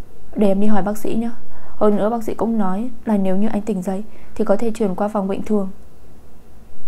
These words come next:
Ừ. Sau đó Lâm Huyền Bạch lập tức đứng dậy đi gọi bác sĩ. Sau khi kiểm tra kỹ càng lại không thấy có gì đáng ngại,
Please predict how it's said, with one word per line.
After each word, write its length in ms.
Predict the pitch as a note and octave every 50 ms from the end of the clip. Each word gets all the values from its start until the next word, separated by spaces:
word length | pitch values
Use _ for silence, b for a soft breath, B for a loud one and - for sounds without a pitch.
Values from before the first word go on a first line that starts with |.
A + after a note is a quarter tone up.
| - - - - - - - - - -
Ừ. 60 | G#3 F#3+ F3+ F3+ F3 - - - - - - B B B B B B B B B B B B
Sau 180 | - - - B3
đó 160 | A3+ G3+ G3
Lâm 180 | G3+ A3 A3+ A3
Huyền 220 | G#3+ F#3+ F3 E3+
Bạch 180 | F3+ F3+ F3 F3
lập 180 | F3 F3 F3 -
tức 160 | - A#3 B3 -
đứng 240 | F#3 F3 F3 F#3
dậy 180 | F3+ G3+ F#3+ F#3
đi 180 | G#3+ F#3+ F3+ F3
gọi 160 | F#3 F3 -
bác 160 | - F#3+ F#3
sĩ. 360 | - - - - G3 A#3 B3+ - B B B B B B B B B
Sau 180 | - - B3+ A#3+
khi 120 | B3 B3
kiểm 280 | A3+ A3+ - G3+ E3+ E3+
tra 260 | - G3 F#3+ F#3 F#3 F3+ -
kỹ 140 | - -
càng 300 | - - G3 F#3+ F#3 F3+
lại 160 | F3+ F3+ F3 - -
không 220 | - G3+ F#3+ F#3+
thấy 280 | G3 G#3 F3+ F3 F#3 F3+ F3+
có 160 | G#3 G3+ G3
gì 160 | G3 G#3+ G3
đáng 200 | E3+ F#3 F3 F3+
ngại, 220 | F#3 F#3+ F#3+ F#3